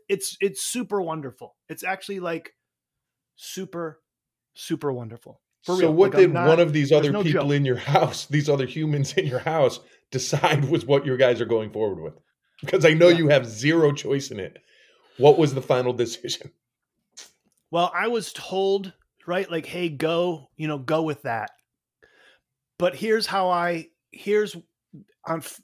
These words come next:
Speaker 1: f-, my
Speaker 2: Well,
Speaker 1: further
Speaker 2: that, that could
Speaker 1: research.
Speaker 2: be a threatening. Hey, yeah, yeah, yeah. Go
Speaker 1: So
Speaker 2: with that,
Speaker 1: here's,
Speaker 2: right? That could
Speaker 1: this
Speaker 2: be
Speaker 1: is
Speaker 2: super threatening. How was it
Speaker 1: No, no, no,
Speaker 2: said?
Speaker 1: no.
Speaker 2: Give me some
Speaker 1: Completely
Speaker 2: context.
Speaker 1: docile, like a full on, you know what,
Speaker 2: Oh,
Speaker 1: it does.
Speaker 2: go, go,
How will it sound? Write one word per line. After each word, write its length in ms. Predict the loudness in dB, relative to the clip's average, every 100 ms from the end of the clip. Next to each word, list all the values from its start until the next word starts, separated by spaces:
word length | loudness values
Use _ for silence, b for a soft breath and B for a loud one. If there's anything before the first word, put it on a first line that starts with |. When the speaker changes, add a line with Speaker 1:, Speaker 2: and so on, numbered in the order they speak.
| -20
Speaker 1:
f-, 120 | -20 -12
my 340 | -6 -4 -2 -2
Speaker 2:
Well, 100 | 0
Speaker 1:
further 140 | 8
Speaker 2:
that, 260 | 8 8 6
that 180 | 6 6
could 160 | 2
Speaker 1:
research. 0 |
Speaker 2:
be 100 | 4
a 40 | 4
threatening. 680 | 2 8 8 8 4 -2 -8 b b
Hey, 120 | 0
yeah, 320 | 2 2 0 2
yeah, 140 | 6
yeah. 200 | 6 4 -4 -6 4
Go 160 | 6
Speaker 1:
So 60 | 6
Speaker 2:
with 100 | 6
that, 60 | 4
Speaker 1:
here's, 280 | 2 -2 2
Speaker 2:
right? 220 | 6 6
That 160 | 6 2
could 60 | 2
Speaker 1:
this 40 | 0
Speaker 2:
be 60 |
Speaker 1:
is 60 | -2
Speaker 2:
super 220 | 0 0
threatening. 420 | 4 4 6 2
How 180 | 2 6
was 140 | 6 4
it 40 |
Speaker 1:
No, 60 | 2
no, 60 | 4
no, 120 | 4
Speaker 2:
said? 60 | 2
Speaker 1:
no. 260 | 0 -4 -8 2
Speaker 2:
Give 120 | 2
me 100 | 4
some 180 | 0 0
Speaker 1:
Completely 380 | 0 0 0 -2
Speaker 2:
context. 240 | -2 -2
Speaker 1:
docile, 580 | -2 -2 -4 -4 -4 -4
like 180 | -6 -8
a 60 |
full 320 | -6 0 0
on, 200 | 0 -2
you 100 | -2
know 160 | -2 -2
what, 220 | 0 0
Speaker 2:
Oh, 40 | -4
Speaker 1:
it 100 | -6
does. 460 | -4 -2 -2 -4
Speaker 2:
go, 240 | -2 -2
go, 80 | -4